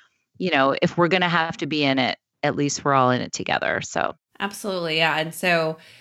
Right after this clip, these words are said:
Speaker 2: you know, everyone listening, we encourage you to really engage, even if it's a little bit outside of your comfort zone, because us getting outside of our comfort zone is what's gonna make a difference.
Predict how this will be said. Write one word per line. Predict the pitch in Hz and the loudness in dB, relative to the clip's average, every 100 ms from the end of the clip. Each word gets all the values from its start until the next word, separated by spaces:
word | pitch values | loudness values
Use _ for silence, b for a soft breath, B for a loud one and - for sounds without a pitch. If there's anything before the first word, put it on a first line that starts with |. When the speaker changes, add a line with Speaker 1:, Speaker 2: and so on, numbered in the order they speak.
| B B | B B
Speaker 2:
you | 185 | -2
know, | 165 | 2
everyone | 156 175 220 208 196 | 2 2 2 0 0
listening, | 185 185 190 180 | -4 -4 -4 -4
we | 175 | -4
encourage | 170 175 185 185 175 | -4 -2 0 0 0
you | 190 180 175 175 | -2 -2 -2 -4
to | 175 - 180 170 160 165 | -6 -2 -2 -2 -6 -2
really | 196 220 208 | 0 2 2
engage, | 196 185 180 180 180 175 165 - - 208 | 2 0 2 4 4 0 -2 -8 -8 -6
even | 208 | -2
if | 220 220 | -2 -4
it's | 208 | -6
a | 196 | -2
little | 190 | -2
bit | 196 180 | 0 0
outside | 180 - 180 | -2 -2 -4
of | 170 | -4
your | 170 | -6
comfort | - 175 - - | -6 -8 -8 -8
zone, | 180 170 165 165 165 b b b | -4 -2 -2 -4 -8 b b b
because | 175 175 185 175 170 165 - | -6 -4 2 2 2 0 -2
us | 196 196 | -2 -2
getting | 233 202 | -4 -4
outside | 180 175 190 | -4 -2 -2
of | 175 | -2
our | 160 | -4
comfort | 185 175 175 | -8 -10 -8
zone | 180 170 | -6 -4
is | 165 | -6
what's | 160 - | -8 -8
gonna | 175 | -6
make | 165 160 | -4 -4
a | 165 | -4
difference. | 151 - 165 - - | -6 -6 -6 -6 -10